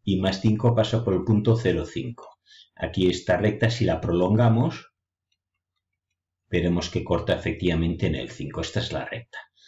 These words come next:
Para representarlo propiamente dibujaría igual a X y cortaría en el uno porque se acaba, igual a dos,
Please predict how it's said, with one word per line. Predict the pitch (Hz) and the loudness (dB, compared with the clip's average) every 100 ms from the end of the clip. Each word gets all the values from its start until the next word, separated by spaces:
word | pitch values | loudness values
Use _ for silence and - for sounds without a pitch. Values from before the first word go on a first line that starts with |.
| - - - - _ - | -20 -20 -20 -20 _ -2
Para | 107 101 | 0 0
representarlo | 104 110 113 117 120 113 110 | 0 2 4 4 4 2 2
propiamente | 117 120 120 120 120 107 | 0 2 4 4 4 0
dibujaría | 95 - 95 98 92 - | -2 0 2 2 0 0
igual | 107 101 113 110 | 0 2 4 4
a | |
X | 117 117 82 - - | 4 0 -4 -8 -10
y | 95 | -8
cortaría | 92 85 90 87 95 | -4 -2 0 2 2
en | 98 | 4
el | 104 | 4
uno | 123 127 131 | 4 2 -4
porque | 117 - 117 | -8 -10 -10
se | - | -8
acaba, | - 120 120 127 - | 0 2 2 0 -4
igual | - 98 101 101 95 | -2 0 2 2 4
a | |
dos, | 104 110 - - | 4 2 0 -6